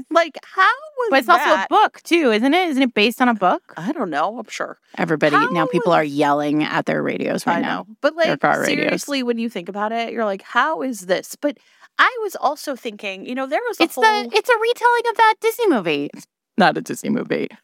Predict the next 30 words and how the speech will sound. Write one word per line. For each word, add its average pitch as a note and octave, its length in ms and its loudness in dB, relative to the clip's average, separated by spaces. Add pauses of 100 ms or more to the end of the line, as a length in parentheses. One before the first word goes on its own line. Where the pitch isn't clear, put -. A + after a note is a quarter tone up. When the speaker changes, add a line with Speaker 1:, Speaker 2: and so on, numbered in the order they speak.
(280)
Speaker 2:
The F4 280 2
B-, D4 80 -2 (100)
Hunchback F4 380 4
of F#4+ 80 0
Notre G4 220 0 (100)
Dame, F#3 180 4
Speaker 1:
I D#4 100 4
Speaker 2:
isn't F4 120 0
Speaker 1:
was G4+ 80 2
Speaker 2:
it? - 20 0
Speaker 1:
gonna C#4+ 120 -4
say A3 360 -2
the F#3 120 -8
Hunch-, F#3+ 180 -12 (420)
<laughs> - 440 -4
sure. F3 360 -6 (440)
Speaker 2:
I G4 40 2
mean, A4 180 2
isn't G#4+ 280 0
it, F#4+ 120 2
like, E4+ 380 2
the C#4+ 100 -2
same C4 460 2
basic A3+ 360 -2
story? A3 520 0 (120)
Speaker 1:
Sure. - 440 -6
Speaker 2:
I A#3 80 4
guess A3 240 0
not C#3 180 -2
really. C#3 500 -2